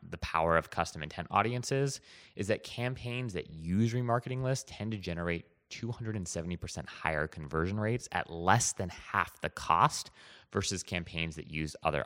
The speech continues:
audience types, right? And again, this makes sense because this is a known audience already. So of course they're gonna convert higher. But again, that's a, a notable conversion. So especially if, like, you need to run a yield campaign or, or hey, maybe it's like you, uh, uh,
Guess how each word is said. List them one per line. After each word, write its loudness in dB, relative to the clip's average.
audience -6
types, -4
right? 4
And 2
again, 10
this 2
makes 0
sense 8
because 4
this -2
is -4
a 2
known 10
audience 10
already. -6
So -4
of -6
course 0
they're 0
gonna 0
convert -4
higher. -2
But 8
again, 6
that's 4
a, 6
a 0
notable 4
conversion. -4
So 4
especially 2
if, -2
like, -2
you 0
need 0
to 2
run 4
a -2
yield 6
campaign -2
or, 0
or 10
hey, 8
maybe 2
it's -2
like 4
you, 2
uh, 2
uh, 4